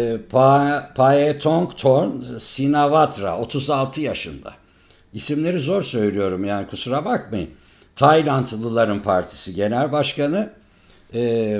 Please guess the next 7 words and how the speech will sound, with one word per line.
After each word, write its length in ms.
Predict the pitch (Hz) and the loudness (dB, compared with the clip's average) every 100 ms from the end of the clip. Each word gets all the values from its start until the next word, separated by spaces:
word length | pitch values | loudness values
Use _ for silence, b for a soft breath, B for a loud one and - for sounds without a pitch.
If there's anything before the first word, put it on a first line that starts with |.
| 98 - | -4 0
hanımefendi 720 | 120 147 135 101 95 98 92 | 2 4 4 2 2 -2 -2
bu, 340 | 127 196 - | 0 0 -2
e, 380 | 113 107 104 101 | -4 -2 -2 -2
ve 260 | 120 120 107 | -4 -4 -6
Shinawatra 680 | - 131 123 127 117 113 113 | -6 -4 -2 0 -2 0 0
ailesinin 1080 | 113 104 104 - 107 104 92 - 117 98 - | 2 0 -4 -8 -8 -6 -8 -10 -16 -14 -10
kızı. 460 | 107 92 151 214 | -6 -2 0 -2